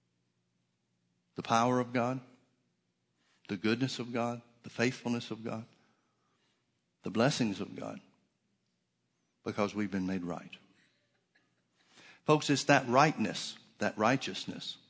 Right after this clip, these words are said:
that enables us to stand before the devil in the middle of his attacks and accusations and resist him.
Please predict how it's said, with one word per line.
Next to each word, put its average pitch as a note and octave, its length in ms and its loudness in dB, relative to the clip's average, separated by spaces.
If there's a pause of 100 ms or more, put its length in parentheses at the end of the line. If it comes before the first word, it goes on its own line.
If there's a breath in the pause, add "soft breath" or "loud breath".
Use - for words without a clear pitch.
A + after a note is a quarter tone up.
(1200)
that G#2+ 120 2
enables A2+ 380 4
us G#2+ 120 -4
to - 100 -12
stand B2 320 2
before A2+ 260 -2
the G#2 120 -4
devil F#2+ 340 0 (1400 soft breath)
in G#2 120 0
the G2+ 60 2
middle A#2 220 4
of A#2 80 0
his A2 200 -4
attacks B2 520 0
and A2 140 0
accusations A#2 880 -2 (1800)
and G2+ 200 -4
resist F#2 400 -6
him. - 120 -16